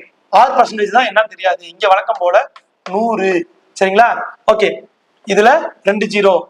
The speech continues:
இங்க ரெண்டு ஜீரோ, இங்க, ஆ, ஓராறு ஆறு, இங்க ஈராறு பன்னெண்டு. சரிங்களா?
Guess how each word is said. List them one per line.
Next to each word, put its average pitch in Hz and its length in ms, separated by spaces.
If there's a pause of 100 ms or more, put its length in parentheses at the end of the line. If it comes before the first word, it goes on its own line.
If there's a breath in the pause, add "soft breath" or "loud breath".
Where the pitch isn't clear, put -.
(120)
இங்க 214 140 (240)
ரெண்டு 190 220
ஜீரோ, 196 180 (540)
இங்க, 247 140 (460)
ஆ, 208 40 (340)
ஓராறு 226 320
ஆறு, 254 140 (120)
இங்க 208 140 (200)
ஈராறு 247 320 (440)
பன்னெண்டு. 196 400 (920)
சரிங்களா? 202 280